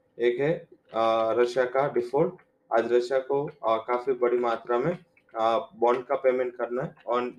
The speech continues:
इसमें अभी उम्मीद है कि शायद Russia default करे। अगर default हुआ, तो एक डि-, एक, अ, मंथ के सदी के बाद ये पहला default होगा,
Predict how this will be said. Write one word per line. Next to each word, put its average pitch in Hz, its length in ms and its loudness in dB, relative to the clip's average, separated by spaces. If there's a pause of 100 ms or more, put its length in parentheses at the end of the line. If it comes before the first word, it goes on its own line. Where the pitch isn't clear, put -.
इसमें 117 420 -4
अभी 123 180 0
उम्मीद 123 320 -2
है 175 160 -2 (300)
कि 123 60 -4
शायद 127 280 2
Russia 120 320 2
default 120 420 -2
करे। 123 180 2
अगर 127 360 -2
default 120 400 0
हुआ, 123 180 6 (1500)
तो 147 360 2
एक 127 240 -2
डि-, 120 280 0
एक, 123 300 0
अ, 110 120 4
मंथ 120 240 -2
के 127 160 -4
सदी 123 300 -2
के 131 140 -2
बाद 127 200 4
ये 123 60 2
पहला 120 300 0
default 120 440 -2
होगा, 120 360 0